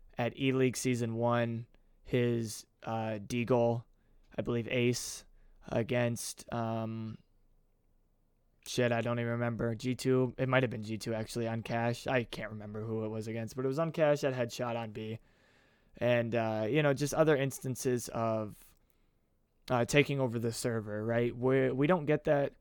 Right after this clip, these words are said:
as much as we used to with Nico, but, um, and we're, and we don't get it as often with Hunter. Like, he's very boom or bust right now, I feel like. But the thing is, his impact when he is, uh, turned on,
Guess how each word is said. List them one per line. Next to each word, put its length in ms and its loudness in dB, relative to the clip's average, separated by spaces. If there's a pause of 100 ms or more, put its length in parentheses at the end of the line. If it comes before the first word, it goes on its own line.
(520)
as 300 6
much 260 2
as 160 0
we 100 2
used 180 -2
to 60 2
with 180 2
Nico, 360 -2
but, 360 0 (480)
um, 220 -4
and 140 2
we're, 120 4 (140)
and 140 -2
we 80 4
don't 160 4
get 120 4
it 140 4
as 220 4
often 680 0 (240)
with 180 -6
Hunter. 560 -2
Like, 180 -4
he's 200 2
very 320 6 (220)
boom 260 2
or 40 -4
bust 460 -4
right 220 2
now, 320 2
I 80 2
feel 240 2
like. 260 0 (400)
But 160 0
the 80 -6
thing 180 0
is, 160 -2
his 320 0
impact 640 0 (380)
when 180 4
he 280 4
is, 260 0
uh, 340 -2
turned 400 2
on, 400 2